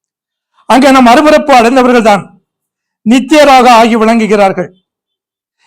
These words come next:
இந்த உலகத்தவர்களின் அறிவுக்கு எட்டி காண முடியாதது அது. அந்த உலகத்தவர்கள் அறிவது அது. இந்த உலகத்தவர்கள் அதனை எடை போட்டு சொல்வதானது மதிக்க முடியாத மாணிக்கமாக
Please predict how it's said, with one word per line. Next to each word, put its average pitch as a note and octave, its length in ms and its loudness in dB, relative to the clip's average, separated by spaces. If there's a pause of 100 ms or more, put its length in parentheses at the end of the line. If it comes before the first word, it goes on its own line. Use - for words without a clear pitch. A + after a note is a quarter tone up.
(100)
இந்த C4 300 2
உலகத்தவர்களின் C4+ 760 0
அறிவுக்கு C4 440 -2 (680)
எட்டி C4 420 -2
காண B3+ 340 0
முடியாதது B3 600 0
அது. D#3+ 180 -4 (920)
அந்த C4+ 300 2
உலகத்தவர்கள் C4+ 720 0
அறிவது C4+ 380 0
அது. G#3 200 -2 (1080)
இந்த C4 300 2
உலகத்தவர்கள் C4+ 720 0 (560)
அதனை B3+ 320 0
எடை A#3 200 0
போட்டு C4+ 320 -2
சொல்வதானது A3+ 680 -2 (1000)
மதிக்க C#4+ 440 -2
முடியாத C#4 460 0
மாணிக்கமாக C4 640 0